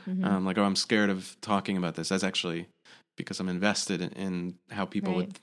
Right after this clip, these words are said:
Speaker 2: feel about it afterwards, you know, and that sort of
Speaker 1: Yeah.
Speaker 2: thing.
Speaker 1: Yeah.
Speaker 2: Um, and, but the powerful thing is, so, so then when you actually get people to, to do that, it's like,
Speaker 1: Mm-hmm.
Speaker 2: it's so good. It's so powerful.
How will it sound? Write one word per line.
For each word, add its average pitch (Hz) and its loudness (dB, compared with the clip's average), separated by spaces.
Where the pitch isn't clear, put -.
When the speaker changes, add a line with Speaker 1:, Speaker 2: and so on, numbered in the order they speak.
Speaker 2:
feel 123 4
about 90 2
it 85 -4
afterwards, - -10
you 98 -10
know, 92 -10
and 92 -10
that 92 -4
sort 180 -4
of 185 -4
Speaker 1:
Yeah. 180 -8
Speaker 2:
thing. - -12
Speaker 1:
Yeah. 190 -4
Speaker 2:
Um, 92 2
and, 95 2
but 113 6
the 110 8
powerful 107 6
thing 165 8
is, 110 6
so, 110 6
so 113 2
then 107 6
when 104 6
you 98 6
actually 98 0
get 104 0
people 107 -2
to, 95 0
to 67 -8
do 160 2
that, 151 2
it's 90 -6
like, - -4
Speaker 1:
Mm-hmm. 190 -2
Speaker 2:
it's - -6
so 117 2
good. 107 2
It's 87 -4
so 98 -2
powerful. 95 -4